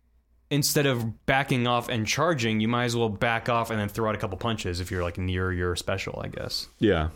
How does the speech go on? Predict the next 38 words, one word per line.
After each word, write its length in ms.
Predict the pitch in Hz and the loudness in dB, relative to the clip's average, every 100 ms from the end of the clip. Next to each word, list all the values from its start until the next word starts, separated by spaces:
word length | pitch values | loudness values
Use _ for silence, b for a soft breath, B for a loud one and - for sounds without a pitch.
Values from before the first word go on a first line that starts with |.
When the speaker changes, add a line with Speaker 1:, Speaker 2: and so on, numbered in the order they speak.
| b b b b b b b | b b b b b b b
Speaker 1:
And 100 | 110 | 0
Speaker 2:
Yeah. 60 | 95 | 2
Speaker 1:
that's 140 | 90 | 2
just, 160 | 135 135 | 0 0
that 140 | 127 | 0
just 160 | 127 - | 2 2
seems 240 | 135 104 | 2 0
weird 460 | 92 101 131 135 110 | -2 0 2 2 2
to 40 | |
me. 120 | 92 | 0
It 80 | 90 | 0
seems 220 | - 98 | 0 -2
counterintuitive 720 | - 117 107 95 - 107 98 92 | 0 0 0 0 0 0 0 -2
to 100 | 101 | -2
what 160 | 95 | -2
the 60 | 95 | -2
game 220 | 92 90 | 0 0
is 100 | 90 | 0
about. 300 | 92 69 - | -2 -4 0
Speaker 2:
Maybe 180 | 208 302 | 2 4
I'm 160 | 190 113 | 4 4
wrong 220 | 107 113 | 4 4
and 100 | 101 | 4
you 60 | |
do 140 | 92 95 | 4 2
have 140 | 104 - | 2 2
to, 80 | |
like, 160 | 95 90 | 0 2
connect, 380 | 101 87 90 - | 0 0 0 0
maybe 220 | 90 87 | 2 2
e-, 280 | - 82 69 | 2 0 2
even 160 | 90 90 | 2 0
if 140 | - | 0
it's, 180 | 90 - | -4 -2
like, 160 | 78 | -2
a 80 | 80 | -2
miss 460 | 76 85 85 82 - | 0 2 2 0 0
or 260 | 78 78 | 0 0